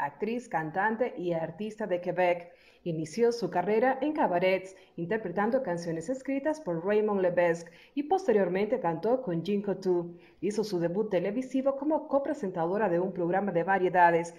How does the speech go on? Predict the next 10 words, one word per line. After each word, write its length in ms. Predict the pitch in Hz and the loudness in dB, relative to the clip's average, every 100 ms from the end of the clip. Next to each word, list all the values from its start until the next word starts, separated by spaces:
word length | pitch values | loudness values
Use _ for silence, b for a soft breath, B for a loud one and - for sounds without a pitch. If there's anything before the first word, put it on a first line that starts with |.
| B B - | B B -12
y 80 | 143 | -4
luego 340 | 180 240 262 | 0 2 2
amplió 300 | 165 175 220 | 0 0 0
su 220 | 214 180 | 0 0
audiencia 580 | 233 262 262 254 262 277 | 0 2 4 4 2 -2
con 160 | 285 269 | -2 -4
su 160 | 320 | -6
primera 380 | 202 175 185 185 | -4 -2 0 -2
comedia, 760 | 170 170 175 170 170 170 - - | -2 -2 0 2 2 0 -6 -6
Moi 280 | 226 262 | 2 2